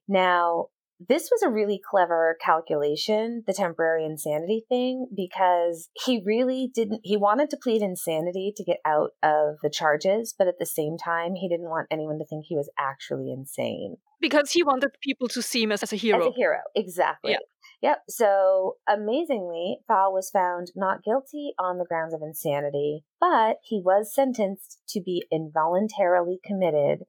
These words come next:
Speaker 1: to the Mattawan State Hospital for the Criminally Insane for life. Of course, Thaw did not enjoy, shockingly, being locked up in an
Speaker 2: <laughs>
Speaker 1: asylum. <laughs> I mean, so, uh,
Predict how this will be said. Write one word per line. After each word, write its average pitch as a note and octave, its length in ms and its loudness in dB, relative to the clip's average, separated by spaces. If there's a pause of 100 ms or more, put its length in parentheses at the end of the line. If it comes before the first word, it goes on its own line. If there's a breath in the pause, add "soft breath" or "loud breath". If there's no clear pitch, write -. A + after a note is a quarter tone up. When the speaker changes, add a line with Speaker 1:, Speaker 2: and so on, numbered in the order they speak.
(160)
Speaker 1:
to F3 80 -14
the E3 80 -2
Mattawan E3+ 640 2
State E3+ 300 -2 (100)
Hospital D3+ 640 0
for F3 120 0
the E3+ 120 0
Criminally D#3+ 460 -2
Insane D3+ 680 -2 (420)
for A3+ 240 2
life. D#3 280 0 (300 loud breath)
Of A3 140 0
course, B3 400 0
Thaw B3 220 4
did A#3+ 180 0
not A3 400 0
enjoy, E3 560 2
shockingly, G3+ 800 0
being G3+ 180 2
locked C#4+ 360 4
up F4+ 160 4
in A#4 100 4
an - 140 -2
Speaker 2:
<laughs> F#4 180 2
Speaker 1:
asylum. G#3+ 640 0
<laughs> G#3+ 60 -4
I D4 60 4
mean, G3 480 2 (220)
so, G#3+ 600 2
uh, F#3+ 240 6